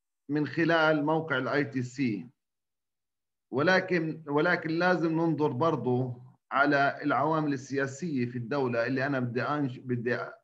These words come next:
اسوق منتجي فيها، تمام؟ وبدي انظر برضو للعوامل الاقتصاديه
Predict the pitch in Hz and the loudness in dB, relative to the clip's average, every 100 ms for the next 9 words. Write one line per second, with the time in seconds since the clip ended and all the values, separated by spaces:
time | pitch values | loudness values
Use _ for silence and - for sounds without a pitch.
0 | _ _ 131 117 117 127 156 131 117 120 | _ _ -8 -6 -6 -4 -2 0 -2 -2
1 | 131 131 123 95 107 113 117 _ _ _ | -2 0 -2 -4 -4 -6 -8 _ _ _
2 | _ _ 139 113 95 - _ _ _ _ | _ _ -4 -2 -4 -12 _ _ _ _
3 | _ _ _ - 120 123 123 123 143 131 | _ _ _ -4 0 0 0 -4 -6 -4
4 | 135 165 180 214 185 160 185 190 170 165 | 0 2 2 2 2 0 0 0 2 2
5 | 139 160 180 175 160 151 - 127 147 135 | 2 2 2 2 0 -2 -6 -2 -2 0
6 | 151 131 117 120 | 0 -2 -4 -6